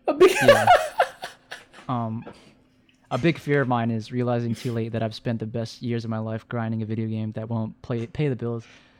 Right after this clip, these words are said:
Speaker 2: and doesn't make me happy.
Speaker 1: <laughs>
Speaker 2: My greatest fear, though, is that people won't be ready to handle my schmovement for at least another decade.
Speaker 1: Dang, those are true.
Speaker 2: I mean,
Speaker 1: Real
Speaker 2: there you,
Speaker 1: anxiety,
Speaker 2: there
Speaker 1: deep
Speaker 2: you have
Speaker 1: night.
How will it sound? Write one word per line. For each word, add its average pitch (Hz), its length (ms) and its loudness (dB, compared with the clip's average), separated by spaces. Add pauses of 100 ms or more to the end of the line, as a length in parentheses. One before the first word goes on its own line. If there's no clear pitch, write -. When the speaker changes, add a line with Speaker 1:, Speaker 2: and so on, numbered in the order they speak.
(100)
Speaker 2:
and 123 100 -6
doesn't 127 200 -4
make 123 140 -2
me 127 80 -4
happy. 113 520 -4
Speaker 1:
<laughs> - 540 -20
Speaker 2:
My 117 200 -2
greatest 120 400 -2
fear, 110 160 -2
though, 107 260 -2
is 107 220 -10
that 113 120 -6
people 123 280 -4
won't 117 160 -4
be 110 80 -6
ready 107 180 -4
to 110 160 -10
handle 110 240 -6
my 104 100 -8
schmovement 110 560 -8
for 113 140 -10
at 110 80 -8
least 110 160 -10
another 107 240 -8
decade. 104 460 -12 (240)
Speaker 1:
Dang, 110 320 0
those 127 160 2
are 120 100 2
true. 131 480 2 (580)
Speaker 2:
I - 60 -8
mean, 117 100 0
Speaker 1:
Real 139 140 6
Speaker 2:
there 135 120 6
you, 131 40 4
Speaker 1:
anxiety, 131 520 4 (260)
Speaker 2:
there 127 220 2
Speaker 1:
deep 120 100 2
Speaker 2:
you 135 40 2
have 120 120 2
Speaker 1:
night. 131 180 -2